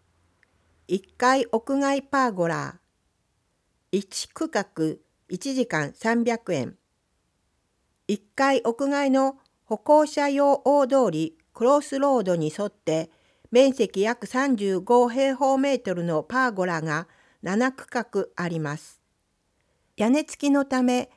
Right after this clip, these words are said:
天候を気にせずに、マルシェや朝市、キッチンカーなどの移動販売車などに使用できます。電源設備や給排水設備も整っています。屋上あずまや、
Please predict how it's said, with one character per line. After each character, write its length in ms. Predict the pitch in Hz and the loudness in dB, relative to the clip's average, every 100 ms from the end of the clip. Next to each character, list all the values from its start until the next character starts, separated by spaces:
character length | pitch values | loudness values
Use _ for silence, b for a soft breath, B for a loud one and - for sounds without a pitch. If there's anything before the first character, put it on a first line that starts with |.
| _ | _
天 260 | - 285 311 | -2 0 0
候 320 | - 285 285 | 0 2 2
を 60 | 277 | 2
気 140 | - | 0
に 160 | 247 285 | 0 0
せ 180 | 311 262 | -2 -4
ず 120 | 220 | -2
に、 300 | 165 214 - _ _ _ | -2 -4 -8 _ _ _
マ 180 | 233 269 | -2 0
ル 80 | 254 | 0
シ 120 | - | -2
ェ 80 | 190 | -2
や 200 | 175 - | -2 -6
朝 300 | - - 240 | -10 -4 -2
市、 440 | 196 - 156 135 - _ _ _ _ | -2 -6 -8 -10 -12 _ _ _ _
キ 160 | - | -18
ッ 20 | - - | -18 -6
チ 140 | 302 | -4
ン 80 | 330 | -2
カ 220 | 262 226 | -2 0
ー 40 | |
な 160 | 214 247 | 0 0
ど 120 | 214 | -2
の 320 | 180 170 185 - - | -2 -2 -4 -10 -6
移 120 | 185 | 0
動 240 | 254 285 | 4 4
販 320 | 277 294 285 277 | 2 0 0 0
売 180 | 277 | 0
車 200 | 262 196 | -2 -2
な 140 | 202 247 | -2 -2
ど 120 | 190 | -2
に 220 | 175 190 | -4 -6
使 180 | - - | -6 -2
用 180 | 190 214 | 0 -2
で 120 | 202 | -4
き 140 | 196 170 | -6 -6
ま 160 | 165 | -6
す。 240 | - - _ _ _ _ _ _ _ _ _ | -10 -20 _ _ _ _ _ _ _ _ _
電 260 | 185 285 294 | 0 2 2
源 220 | 302 302 | 2 0
設 260 | 311 - 214 | -4 -6 -4
備 140 | 185 | -2
や 220 | 175 190 b b _ | -2 -4 b b _
給 280 | - 294 302 | -4 -2 -2
排 280 | 302 302 311 | 0 -2 -2
水 280 | - 285 | -6 -6
設 300 | 277 302 277 | -4 -6 -6
備 140 | 214 208 | -4 -2
も 180 | 240 - | -2 -2
整 320 | 208 240 247 | -4 -2 0
っ 60 | 262 | -2
て 160 | - | -4
い 100 | 170 | -4
ま 180 | 151 151 | -4 -8
す。 300 | - _ _ _ _ _ _ _ _ _ _ _ _ | -12 _ _ _ _ _ _ _ _ _ _ _ _
屋 340 | 202 208 302 294 | -6 -4 -4 0
上 420 | 294 285 269 - | 2 4 4 0
あ 100 | 190 | -6
ず 140 | 202 247 | -2 0
ま 160 | 247 | 0
や、 280 | 208 156 - | 0 -4 -6